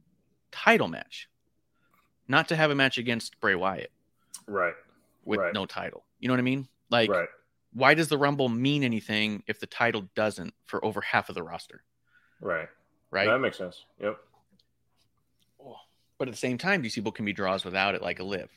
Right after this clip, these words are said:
Speaker 1: Like, I do think that Liv winning the title definitely elevated her to a certain point, but her character development has been such that we're invested enough to care, regardless of if there's a title.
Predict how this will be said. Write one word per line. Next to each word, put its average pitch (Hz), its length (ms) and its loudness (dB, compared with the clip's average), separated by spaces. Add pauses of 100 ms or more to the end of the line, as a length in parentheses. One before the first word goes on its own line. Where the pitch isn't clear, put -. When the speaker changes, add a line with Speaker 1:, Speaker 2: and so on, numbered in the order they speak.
Speaker 1:
Like, 90 240 -6 (260)
I 113 80 -2
do 120 220 0
think 117 280 -2
that - 120 -2
Liv 110 220 4
winning 113 240 0
the 110 80 -2
title 104 300 2
definitely 107 680 -2
elevated 104 520 2
her 104 160 -2
to 95 120 -2
a 95 40 -4
certain 95 280 -4
point, 107 360 -2 (320)
but 104 100 0
her 107 100 -2
character 120 460 0
development 98 400 0
has 95 140 -8
been 92 160 -6
such - 420 0
that 90 200 -2 (140)
we're 107 200 0
invested 104 680 0 (380)
enough 107 340 0
to 92 120 -6
care, 107 480 0 (520)
regardless 107 560 0
of 104 80 -2
if 104 120 -4
there's 104 180 0
a 90 40 -8
title. 120 460 2